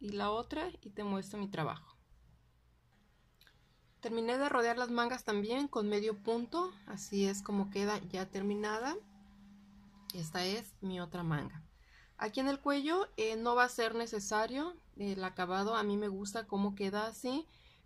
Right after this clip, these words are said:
pero si tú consideras que al momento de terminar tu blusa, el, sientes que el cuello te quedó un poquito grande,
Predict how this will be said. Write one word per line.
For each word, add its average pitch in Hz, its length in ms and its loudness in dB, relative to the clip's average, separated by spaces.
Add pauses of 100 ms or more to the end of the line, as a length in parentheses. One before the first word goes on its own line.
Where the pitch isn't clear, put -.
pero 240 460 4
si 254 400 -4
tú 254 120 -4
consideras 240 640 2
que 226 120 -2
al 214 60 4
momento 208 360 2
de 240 100 4
terminar 202 460 4
tu 226 100 -8
blusa, 214 400 2
el, 180 300 -2
sientes 220 480 -2
que 214 100 0
el 202 160 2
cuello 208 380 4
te 190 100 -2
quedó 190 220 2
un 220 140 0
poquito 254 380 0
grande, 277 440 0